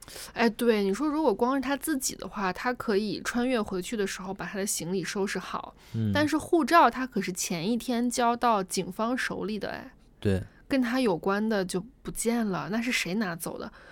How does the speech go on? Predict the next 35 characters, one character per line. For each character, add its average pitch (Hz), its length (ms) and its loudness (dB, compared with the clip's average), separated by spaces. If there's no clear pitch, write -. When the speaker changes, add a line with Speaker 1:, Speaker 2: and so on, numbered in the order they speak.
Speaker 1:
护 - 220 -2
照 277 180 4
自 254 140 -4
己 214 140 -2
也 220 100 4
能 170 220 -2
走。 - 380 -6
Speaker 2:
哎， 127 60 8
我 98 100 8
觉 98 80 6
得 143 80 8
这 247 180 4
个 156 120 8
就 165 120 4
更 202 320 6
像 113 280 8
是 104 260 2
这 113 160 0
种 95 160 2
时 - 160 0
空 135 180 4
排 - 160 2
斥 - 160 4
反 87 240 4
应 92 80 4
了。 - 260 -4
Speaker 1:
嗯。 214 460 4
Speaker 2:
它 - 140 0
不 196 100 4
属 98 220 4
于 87 40 6
这 95 60 0
个 92 80 2
世 - 160 -2
界。 90 240 -2